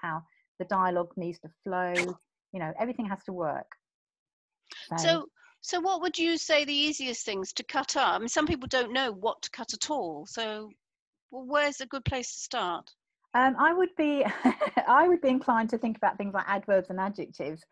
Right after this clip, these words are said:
Speaker 1: Uh, obviously, it's down to your, your writing style, but, um, Hemingway, uh,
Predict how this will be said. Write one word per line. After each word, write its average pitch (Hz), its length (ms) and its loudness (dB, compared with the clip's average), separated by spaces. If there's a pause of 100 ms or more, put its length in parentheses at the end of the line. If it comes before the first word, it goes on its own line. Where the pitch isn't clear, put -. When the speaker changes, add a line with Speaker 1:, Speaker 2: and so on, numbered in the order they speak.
(300)
Speaker 1:
Uh, - 100 4
obviously, 240 260 0
it's 208 100 -6
down 208 260 0
to 208 120 -8
your, 185 300 2 (200)
your 190 140 -4
writing 185 460 -2
style, 165 360 -2
but, - 180 -4 (140)
um, 185 80 -6
Hemingway, 180 640 -2 (480)
uh, 160 120 2